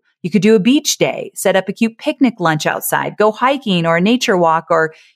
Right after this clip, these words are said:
even set up a volunteer day, which is something we are doing in June, which I'm really excited about. So a volunteer day is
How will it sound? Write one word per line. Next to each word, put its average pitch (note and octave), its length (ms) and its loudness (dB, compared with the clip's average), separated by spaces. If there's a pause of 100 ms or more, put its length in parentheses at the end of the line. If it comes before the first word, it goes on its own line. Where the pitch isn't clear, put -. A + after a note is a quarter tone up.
(140)
even A#3+ 260 2
set A3 160 2
up G#3 120 -2
a F3+ 60 0
volunteer F3+ 580 0
day, G3 220 2
which F3 220 -6
is - 80 -10
something D#3+ 340 -4
we G#3 200 0
are A#3+ 120 0
doing F3 260 0
in D#3+ 140 -2
June, A3 300 4
which F#3 160 -4
I'm D#3+ 120 -2
really D3+ 200 -2
excited A#3+ 440 0
about. G#2+ 380 -4 (380)
So - 220 2
a E3+ 60 2
volunteer F#3+ 560 0
day E3 460 0
is F3+ 180 2